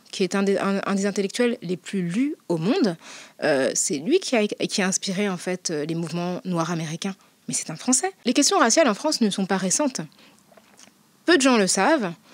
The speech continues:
mais en mille sept cent soixante-dix-sept, en France, il y avait une police des Noirs. Un décret royal a formé une police des Noirs en mille sept cent soixante-dix-sept.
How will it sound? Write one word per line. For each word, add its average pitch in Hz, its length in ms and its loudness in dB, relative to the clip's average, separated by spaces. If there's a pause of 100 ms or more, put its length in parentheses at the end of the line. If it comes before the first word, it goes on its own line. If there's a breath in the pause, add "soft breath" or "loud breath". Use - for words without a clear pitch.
(300 loud breath)
mais 175 200 2
en 165 140 0
mille 214 160 4
sept 254 140 2
cent 247 100 2
soixante-dix-sept, 214 720 -2 (220)
en 185 60 -2
France, - 520 -2
il 175 120 -2
y 185 40 2
avait 180 160 4
une 220 120 4
police 233 240 2
des 214 120 4
Noirs. 185 380 -4 (1300 loud breath)
Un - 80 0
décret 202 320 4
royal 196 560 2
a 185 80 -2
formé 180 500 -2
une 180 140 -4
police 208 240 2
des 196 140 0
Noirs 226 320 0
en 180 80 -4
mille 180 100 0
sept 220 140 -2
cent 233 80 0
soixante-dix-sept. 190 640 -2